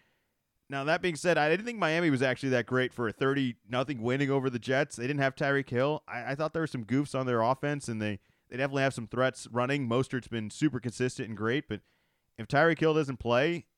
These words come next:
I think this is a really good bounce-back game for Dallas. That being said, like, how am I supposed to pick a team that lost thirty-one to ten and the other team that won thirty to zero and be like, "Oh, this team on the road, you know, they're, they're gonna, they're gonna show up for all this"? I think Miami is good,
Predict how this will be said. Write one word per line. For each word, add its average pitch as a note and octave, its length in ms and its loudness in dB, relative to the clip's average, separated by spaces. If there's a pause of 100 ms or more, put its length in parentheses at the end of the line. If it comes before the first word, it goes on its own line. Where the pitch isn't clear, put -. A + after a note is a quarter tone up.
(180)
I A#2 80 -8
think D3 120 -8
this C#3 160 -4
is B2 60 -8
a A#2 60 -6
really C#3+ 240 4
good B2+ 200 0
bounce-back C3 480 -4
game C#3 180 -4
for B2+ 120 -8
Dallas. C#3 480 0 (680)
That D3+ 140 -4
being C#3+ 140 -4
said, E3 260 0
like, C3 120 0
how D3+ 140 2
am F3+ 100 -2
I F3+ 60 2
supposed E3+ 200 -8
to - 60 -12
pick F3 140 -6
a D#3 60 -6
team E3 320 -2
that A#2+ 120 -2
lost C3 320 0
thirty-one C#3 440 2
to A#2 60 -6
ten B2 460 -2
and A2+ 140 -8
the B2 60 -2
other D#3 120 2
team C#3+ 240 -4
that A2 140 -4
won C3 400 -4 (260)
thirty C#3+ 280 4
to A#2 100 -2
zero A2+ 540 2 (340)
and B2 120 -8
be C#3 100 -2
like, B2+ 200 -2
"Oh, F3+ 180 6
this F3+ 140 2
team F#3+ 160 -2
on F#3+ 100 2
the D#3 80 0
road, D#3 320 4
you B2+ 80 -2
know, C3+ 80 -2
they're, D3 140 0
they're D#3+ 140 2
gonna, B2+ 320 -2
they're F3 80 -6
gonna F#3 120 -2
show B2 200 0
up G#2+ 100 -2
for G#2+ 100 -4
all G2 120 -2
this"? A#2 260 -4 (540)
I C3 80 -4
think F#3+ 160 0
Miami F#3 500 2 (480)
is C3 160 -4
good, D#3+ 380 4